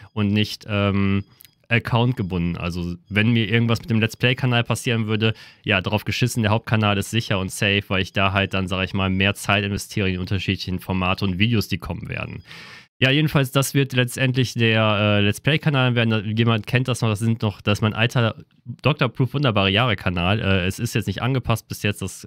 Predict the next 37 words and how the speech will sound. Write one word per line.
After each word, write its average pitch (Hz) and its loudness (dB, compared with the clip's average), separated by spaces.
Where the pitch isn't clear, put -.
kommt 117 2
jetzt 101 -2
alles 98 -2
nach 95 0
und 95 -2
nach. 101 0
Ich 95 -8
wollte 98 0
euch 92 -2
nur 104 2
jetzt 113 2
schon 135 2
mal 127 2
informieren. 110 -2
Und 113 2
wer 107 2
will 147 2
und 120 2
zukünftig 131 -2
auch 107 -2
weiterhin 113 2
Let's 113 0
Play-technisch 120 -2
dabei 107 0
sein 107 -2
will, 104 2
kann 123 0
hier 123 0
abonnieren. 113 2
Alle 127 2
Let's 113 0
Plays - -2
werden 113 0
dann 104 2
zukünftig 104 -2
hier 127 2
laufen 82 -2